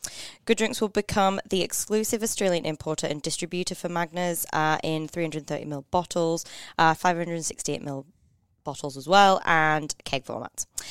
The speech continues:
Uh, it was formerly imported by Coca-Cola, which announced it would be divesting the brand along with a bunch of others, uh, including Feral, earlier in the year. Interesting as well, because we also know that, um, Coca-Cola distributed Molson Coors,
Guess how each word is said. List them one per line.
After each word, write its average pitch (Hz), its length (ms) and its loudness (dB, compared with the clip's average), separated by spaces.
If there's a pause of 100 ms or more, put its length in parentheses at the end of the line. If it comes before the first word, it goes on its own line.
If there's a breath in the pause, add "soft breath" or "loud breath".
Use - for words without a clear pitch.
(180 loud breath)
Uh, 175 180 10
it 190 140 4
was - 140 -2
formerly 247 320 2
imported 190 720 2
by 160 160 2
Coca-Cola, 208 840 2
which - 220 -2
announced 165 360 -2
it - 40 -4
would - 120 -6
be 160 200 -4
divesting 151 480 -2
the 147 60 -8
brand 143 280 -2
along 147 280 -6
with 143 220 -10
a 131 60 -8
bunch 139 260 -8
of 139 120 -10
others, 139 440 -6 (140)
uh, 143 160 -8
including 139 320 -8
Feral, 170 420 0 (300 loud breath)
earlier 151 320 4
in 147 220 -6
the 139 80 -4
year. 135 240 -2 (580)
Interesting 208 480 0
as 196 100 -2
well, 208 200 8
because 196 340 -2
we 185 120 4
also 180 340 4
know 170 180 2
that, 165 320 4
um, 160 220 4
Coca-Cola 156 920 0
distributed 147 560 -6
Molson 139 300 -6
Coors, 160 400 -2